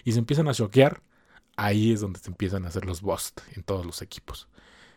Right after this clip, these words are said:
Eh, los jugadores que no, no tienen esa mentalidad de, de afrontar ese reto y de empezar a mejorar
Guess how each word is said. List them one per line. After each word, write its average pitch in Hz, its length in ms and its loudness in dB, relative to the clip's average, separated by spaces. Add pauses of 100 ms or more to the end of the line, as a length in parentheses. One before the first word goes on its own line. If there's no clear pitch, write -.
(120)
Eh, 98 380 -4
los 95 120 -4
jugadores 107 280 4
que 104 80 -4
no, 98 480 0
no 107 240 0
tienen 107 320 2
esa 101 160 0
mentalidad 92 560 -2
de, 95 260 -6
de 104 100 -2
afrontar 95 400 -2
ese 104 160 0
reto 95 440 0 (360)
y 104 80 0
de 101 80 4
empezar 131 360 2
a 151 60 4
mejorar 110 460 0